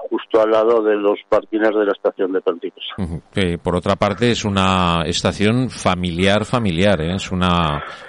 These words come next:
Speaker 2: una gozadita la
Speaker 1: Sí,
Speaker 2: que tenéis ahí,
Speaker 1: bueno.
Speaker 2: ¿eh? <laughs> Para
Speaker 1: Eh, bueno, es una, es una estación que al par-, eh, al partir precisamente del núcleo urbano, no es como una urbanización nueva, sino que,
Speaker 2: Ujú.
Speaker 1: eh,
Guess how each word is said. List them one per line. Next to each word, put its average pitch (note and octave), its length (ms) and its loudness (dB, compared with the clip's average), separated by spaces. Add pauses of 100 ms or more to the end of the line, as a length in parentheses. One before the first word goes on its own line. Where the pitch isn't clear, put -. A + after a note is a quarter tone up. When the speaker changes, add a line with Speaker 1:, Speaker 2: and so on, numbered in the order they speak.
Speaker 2:
una F#2 140 2
gozadita F2 520 0
la - 80 4
Speaker 1:
Sí, - 60 4
Speaker 2:
que E2+ 60 2
tenéis E2 320 -2
ahí, E2+ 200 2
Speaker 1:
bueno. F#2+ 220 2 (600)
Speaker 2:
¿eh? F2+ 160 2 (120)
<laughs> - 140 -10
Para F2+ 200 2
Speaker 1:
Eh, F2 60 4
bueno, C3+ 220 4
es B2 60 -4
una, C3 340 2
es - 140 -4
una C#3+ 140 6
estación C#3+ 440 2
que C#3 260 4
al A#2+ 160 2
par-, A#2 400 0
eh, A#2+ 360 4
al A#2+ 120 2
partir C3+ 440 2
precisamente B2+ 640 2
del A#2+ 160 2
núcleo B2+ 300 2
urbano, B2 400 2
no A#2+ 240 2
es - 140 -6
como A#2 180 2
una A#2 380 2
urbanización A2+ 760 0
nueva, A#2 400 4
sino G#2+ 240 0
que, G2+ 300 2 (260)
Speaker 2:
Ujú. E2+ 260 -4
Speaker 1:
eh, E2 80 2